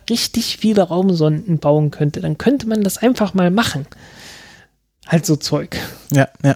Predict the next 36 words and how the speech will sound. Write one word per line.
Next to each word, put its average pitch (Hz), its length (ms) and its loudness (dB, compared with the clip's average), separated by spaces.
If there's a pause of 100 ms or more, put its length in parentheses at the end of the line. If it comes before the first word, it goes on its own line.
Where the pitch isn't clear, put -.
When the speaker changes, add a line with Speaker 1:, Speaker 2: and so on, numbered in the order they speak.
(160)
Speaker 1:
Dann 160 120 -2
könnte 208 300 0
man, 202 260 2
dann 180 160 2
könnte 214 200 0
man 208 120 2
auch 170 160 -2
mal 190 100 4
Blödsinn 170 640 2
machen, 135 460 -2
wenn 143 120 2
man's, 135 320 2
Speaker 2:
<laughs> - 60 2
Speaker 1:
äh, 151 240 2
in, 151 240 2
in 156 320 2
richtig 160 540 0
großen 156 400 2
Mengen 151 320 2
da 151 240 2
hat. 160 180 0
Dann 147 140 0
sagt 147 200 0
man, 151 140 2
hey, 160 180 4
hier, 160 320 2
äh, 170 280 -2
wir 160 100 0
haben 170 120 2
ja 175 60 4
noch 151 140 0
eine 156 120 2
Raumsonde 151 520 0
übrig. 156 440 -4
Hey, 190 120 -8
komm, - 240 -10